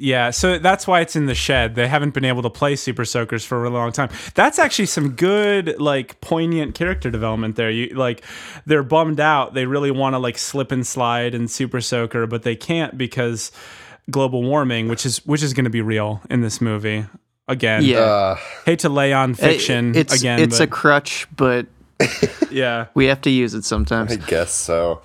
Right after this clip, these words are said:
Speaker 1: And so, yeah, they, they're, they're kinda bummed out, but then, you know,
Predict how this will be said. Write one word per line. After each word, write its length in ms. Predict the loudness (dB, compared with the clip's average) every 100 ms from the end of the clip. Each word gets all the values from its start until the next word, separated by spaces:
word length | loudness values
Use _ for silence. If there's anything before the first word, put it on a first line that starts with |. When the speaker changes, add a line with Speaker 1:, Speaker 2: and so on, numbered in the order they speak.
| -4 0
Speaker 1:
And 140 | 0
so, 540 | 2 2 2 0 -2 -4
yeah, 340 | -2 0 0
they, 400 | 0 0 0 -4
they're, 380 | -8 -2 0 0
they're 160 | -2 -4
kinda 260 | -2 -2
bummed 360 | 0 0 0 0
out, 400 | 0 0 -4 -6
but 160 | -4 -2
then, 400 | -2 -2 -4 -6
you 180 | -4 -2
know, 300 | 0 -2